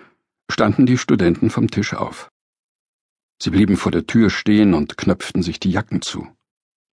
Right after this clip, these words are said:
Der größte von ihnen blickte zu Wisting herüber. Wisting lächelte und grüßte mit einem Nicken.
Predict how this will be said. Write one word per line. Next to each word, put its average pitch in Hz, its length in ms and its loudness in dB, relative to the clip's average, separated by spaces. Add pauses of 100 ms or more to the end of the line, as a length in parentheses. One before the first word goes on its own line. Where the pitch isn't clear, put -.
(880)
Der 113 80 0
größte 160 360 4
von 110 180 2
ihnen 135 260 6
blickte 127 320 2
zu 143 180 0
Wisting 104 380 0
herüber. 87 580 0 (1000)
Wisting 98 380 2
lächelte 90 640 2 (540)
und - 180 2
grüßte 95 440 0
mit 85 140 0
einem 85 240 2
Nicken. - 460 0